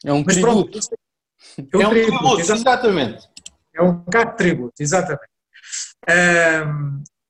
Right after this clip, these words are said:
Speaker 2: pronto, o, este G T I R, pronto, foi, foi o epíteto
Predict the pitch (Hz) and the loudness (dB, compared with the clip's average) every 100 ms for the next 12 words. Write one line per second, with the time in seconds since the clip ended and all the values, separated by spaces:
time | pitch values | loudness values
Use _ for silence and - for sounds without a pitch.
0 | 143 214 202 156 147 196 208 202 220 214 | 0 2 2 0 -2 -2 -2 2 2 4
1 | 208 - 214 220 220 208 214 - - 196 | 2 2 0 2 2 2 0 -6 -4 -4
2 | 185 180 170 - - 160 160 160 160 180 | -2 0 0 -2 -6 -2 0 -2 -2 -4
3 | 180 | -4